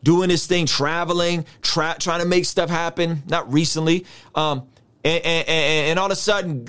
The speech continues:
just, just, oh, just the weight. And I just get crushed with conviction. I was like, "Well, my wife, then she done told the Holy Spirit on me. <laughs> She done told the Holy Spirit on me." You know, and so that's the thing. And there's, and there's been other instances where I've, um,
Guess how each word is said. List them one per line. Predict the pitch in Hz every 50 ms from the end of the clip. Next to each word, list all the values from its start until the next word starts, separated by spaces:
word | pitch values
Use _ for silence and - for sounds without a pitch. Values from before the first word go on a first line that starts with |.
| 127 127
just, | 127 117 117 - - - - - 165 170
just, | 160 175 160 135 -
oh, | 185 196 208 202 196 180
just | 165 185 - -
the | 156 139 143
weight. | 147 160 202 220 233 240 247 247 240 233 214 196 185 151 143 156
And | 151 160 165
I | 165 185
just | 185 202 190 165
get | 185 202 190
crushed | - - - 233 226 208 - - -
with | 170 - -
conviction. | 185 165 175 151 220 226 220 - 196 202 185 170 143 - - - - - - -
I | -
was | - - 139
like, | 135 131
"Well, | 143 139
my | 156 160 156
wife, | 156 170 175 175 151 131 -
then | 151 147 147 139 127 - - -
she | - - - - 160 190
done | 170 165 147 139 131
told | - - 165 190 202 196
the | 208 190
Holy | 190 208 214 214 220 214
Spirit | - - - 262 262 - - - 233
on | 214 202 202 196
me. | 190 202 - 233 202 160 - -
<laughs> | 240 208 -
She | - - 240 262
done | 247 233 208
told | 170 220 247 254 254 254 247
the | -
Holy | 262 269 269 269 277 254
Spirit | - - - 320 320 285 254 240
on | 233 220 214 208
me." | 208 202 180 196 - - - 156
You | - 202 226 226 160 262 294 339
know, | 294 294 302 294
and | 226 247 247
so | 240 285 240
that's | 254 262 269 -
the | 262 220
thing. | - 294 285 262 226
And | 208
there's, | 208 208 190
and | - 214
there's | 226 220 196
been | 226 -
other | - 233 247 233
instances | 226 202 185 180 165 202 185 165
where | 160 185 180 160 139 - - - - - _ -
I've, | 165 185 202 185 160 170
um, | 180 185 175 165 147 127 113 107